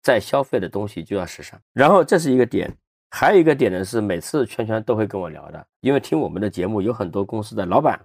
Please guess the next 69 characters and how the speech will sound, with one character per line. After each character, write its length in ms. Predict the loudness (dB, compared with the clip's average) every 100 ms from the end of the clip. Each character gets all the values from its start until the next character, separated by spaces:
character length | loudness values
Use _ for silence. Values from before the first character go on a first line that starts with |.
| _
和 260 | -12 -8 -8
那 180 | -6 -6
个 180 | -6 -6
管 240 | -2 0
理 80 | 0
层 260 | -4 -12 -16 _ _ _ _ _
啊， 320 | -2 0 -2 -8 _ _ _
有 100 | -4
圈 160 | 0 0
圈 80 | 2
经 120 | 0
常 120 | 0
说 160 | -2 -4
一 40 |
句 80 | -4
话， 260 | -4 -6 -6 _ _ 0
说 220 | 2 2 -2
很 180 | -6 -2
多 160 | 0
人 160 | 0 -2
公 220 | -4 -4
司 280 | -4 -8 -6
搞 200 | -4 -4
组 180 | -4 -6
织 120 | -4
建 200 | 0 -2
设 220 | 0 -4
什 100 | -6
么 120 | -12 -12
东 120 | -8
西， 60 |
经 80 | -4
常 100 | -4
去 120 | -4
团 280 | -8 -8 -2
建 280 | 2 2 0 _ _ _ -6
啊， 220 | -4 -4
说 220 | -4 -8 -8 -4
团 260 | -2 -2
建 280 | 0 0 0
是 180 | -4 -10
绝 300 | -2 2 4
对 160 | 4 4
没 200 | 4 2
用 200 | 2 0
的 180 | -2 -4 _ _ _ _
啊。 280 | -2 -2 -4 _ _
我 180 | 2 2
这 100 | 4
句 80 | 4
话 140 | 4
我 80 | 4
跟 120 | 2
好 160 | 0 2
多 120 | 4
人 100 | 4
都 100 | 2
说 200 | 0 0
了， 120 | -2 -8 _ _
我 140 | -2
说 100 | -2 -4 _
团 300 | -4 -2 0
建 200 | 0 -2
是 180 | -2 -8
绝 260 | -6 0 4
对 100 | 4
没 140 | 2
用 160 | -2
的， 100 | -4